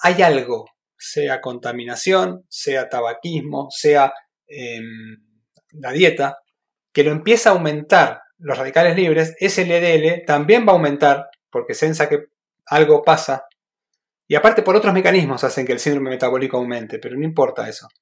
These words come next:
Eh, va a estar mucho más tiempo en circulación y va a ser un L D L modificado, que ya de por sí es inflamatorio, ya de por sí está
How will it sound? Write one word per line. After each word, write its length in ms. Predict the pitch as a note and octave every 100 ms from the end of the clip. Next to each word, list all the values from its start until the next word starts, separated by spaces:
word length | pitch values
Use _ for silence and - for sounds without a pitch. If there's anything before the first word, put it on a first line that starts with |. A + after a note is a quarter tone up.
| _ _ _ _ _ _
Eh, 260 | D3 B2+ _ _ _ D3
va 60 | F3+
a 60 |
estar 320 | F#3 F#3+ F#3+ F#3+ _
mucho 640 | E3 G3+ B3+ - G#3+ G3+ - _ _ -
más 480 | D#3+ F3+ G#3+ - - _ _
tiempo 360 | F#3 F3 D#3+ C#3+
en 60 |
circulación 880 | C#3+ D#3+ F3 F3+ F3+ - F#3+ F#3+ _
y 100 | -
va 80 | E3+
a 20 |
ser 160 | F3 F3+
un 140 | F3
L 200 | E3+ E3+
D 120 | D3+ D#3+
L 120 | D#3+
modificado, 760 | C3 B2 B2+ B2 G#2+ G#2+ - _ _ _ _ _ _ _ -
que 120 | D#3+
ya 180 | G#3+ G#3+
de 100 | G3+
por 240 | F3+ F3
sí 420 | - C#4 C#4 - _ _
es 200 | F3 E3+
inflamatorio, 640 | D#3 C#3 C3 B2 B2+ A#2 A#2
ya 120 | F#3
de 100 | G3
por 180 | E3+ D#3
sí 280 | - B3 - _ _ -
está 460 | D#3 E3 D#3+ D#3+